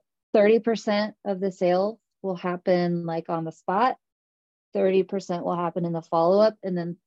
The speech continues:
the rest of them will happen in that nurturing down the road. But I saw a statistic not too long ago from someone who I trust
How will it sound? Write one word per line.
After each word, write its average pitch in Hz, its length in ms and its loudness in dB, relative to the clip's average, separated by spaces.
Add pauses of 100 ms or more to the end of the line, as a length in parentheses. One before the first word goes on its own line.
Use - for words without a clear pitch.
(240)
the 185 180 0
rest 175 380 -4
of 202 120 -4
them 202 180 0
will 180 100 -2
happen 170 440 -6
in 165 180 -2
that 156 220 -4 (440)
nurturing 180 760 2
down 156 240 -2
the 160 80 -8
road. 156 440 -4 (300)
But 196 420 2 (1800)
I 202 80 -4
saw 190 320 2
a 185 80 2
statistic 180 760 -2
not 165 240 -4
too 240 260 2
long 180 300 4
ago 165 480 0 (100)
from 175 120 -6
someone 170 260 -4
who 165 140 0
I 151 120 0
trust 151 600 -2